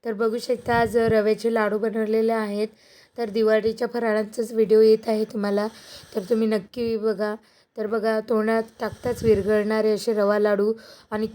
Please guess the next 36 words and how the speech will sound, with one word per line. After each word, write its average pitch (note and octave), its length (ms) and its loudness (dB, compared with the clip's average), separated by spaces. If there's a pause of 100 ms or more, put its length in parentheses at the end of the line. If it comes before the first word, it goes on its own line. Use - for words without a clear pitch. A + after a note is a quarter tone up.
(100)
छान A3 280 4
असे A3+ 180 -4
बनणारे, G#3 500 0 (440)
तर A3+ 60 0
पाक A3 360 2
न A3+ 140 0
करता A3+ 360 -2
बनवलेले G#3+ 520 0
आहेत. G#3+ 280 0 (100)
तर A#3 60 0
चला A3 300 0
मग G3+ 160 -2
रेसिपीला G#3 500 -2
स्टार्ट A3 400 -2
करूया. F#3+ 260 -4 (560)
तर A3+ 100 -2
मी A3+ 180 0
इथं C4 300 -4 (100)
थोडंसं G#3 360 -4
कढईत G#3 280 0 (120)
तूप A3+ 180 -8
घातलेलं A#3 480 0
आहे G#3+ 300 -2 (520)
आणि A3+ 200 -4
इथं A3+ 260 -2
ग्लासने G#3+ 420 0
मी A3 180 -2
मोजून C4 440 -2
घेते. A3 360 0 (460)
तुम्ही B3 160 -4
वाटीनं A#3+ 440 0
पण A#3+ 180 -4
मोजून B3+ 400 0
घ्यायची, G#3 500 -4
घेऊ A3 220 4
शकता. G3+ 420 -6